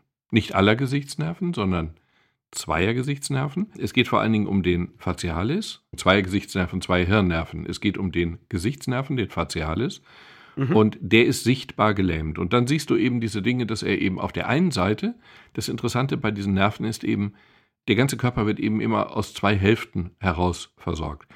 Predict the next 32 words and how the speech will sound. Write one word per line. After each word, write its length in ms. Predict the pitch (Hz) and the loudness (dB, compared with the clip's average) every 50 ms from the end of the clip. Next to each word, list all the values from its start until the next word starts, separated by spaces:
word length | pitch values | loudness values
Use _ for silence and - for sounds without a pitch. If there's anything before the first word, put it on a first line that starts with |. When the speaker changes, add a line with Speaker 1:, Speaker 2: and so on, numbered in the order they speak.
| - - - _ - | -20 -20 -20 _ -6
Speaker 1:
Das 120 | - 98 | -2 2
heißt, 240 | 113 117 120 - - | 2 2 2 2 0
wenn 200 | 113 113 120 - | 0 0 0 0
ein 160 | 104 110 110 | 0 0 0
solcher 280 | 104 107 104 - 110 95 | 2 0 0 0 -2 -2
Gesichtsnerv 680 | 98 95 110 143 139 - - - 104 92 90 - - - | -2 -2 -4 -6 -8 -8 -6 -4 -2 -2 -2 -4 -2 0
ausfällt, 640 | - 127 160 - - - 92 98 127 208 - - - - - _ _ | 0 2 2 0 -4 -2 -2 0 0 -2 -4 -10 -18 -20 -20 _ _
dann 120 | - 120 | -2 0
ist 160 | 123 120 - | 0 0 -2
nur 140 | - 120 - | -2 -2 0
eine 160 | 117 131 131 | 0 0 2
Hälfte 300 | 120 113 117 117 - - | 2 2 2 0 0 -4
des 160 | - - - - | -4 -4 -4 -4
Gesichts 320 | 113 98 98 - - - | -2 -2 -2 -4 -6 -12
betroffen. 380 | - - - - 98 - - 95 | -18 -8 -4 -2 -2 -2 -2 0
Die 100 | 95 101 | 2 4
andere 220 | 139 170 175 156 | 4 4 2 0
ist 80 | 139 - | -2 -2
völlig 260 | - 127 120 113 - | -2 -4 -4 -4 -4
normal. 420 | 113 107 104 92 80 76 69 73 - _ - | -4 -2 -2 -2 -4 -6 -8 -14 -18 _ -10
Speaker 2:
Mhm. 320 | 120 131 127 117 117 165 185 - - - - - | -8 -8 -6 -6 -8 -10 -12 -16 -20 -20 -20 -2
Speaker 1:
Das 140 | - - - | -2 2 4
heißt, 200 | 123 127 123 - | 4 4 4 2
er 80 | 117 123 | -2 -2
kann 220 | - 135 135 147 | 0 0 0 2
jetzt, 360 | 143 139 139 139 139 - - | 4 2 2 2 0 -4 -4
und 140 | - 113 98 | -4 -2 -2
das 160 | 123 117 - | -2 -2 -2
macht 200 | - 113 110 - | -2 -4 -2 0
die 60 | - 113 | 0 0
Sache 300 | 90 110 104 - 117 101 | 0 0 0 0 -2 0
so 340 | 87 92 92 90 87 - | 2 2 2 2 2 0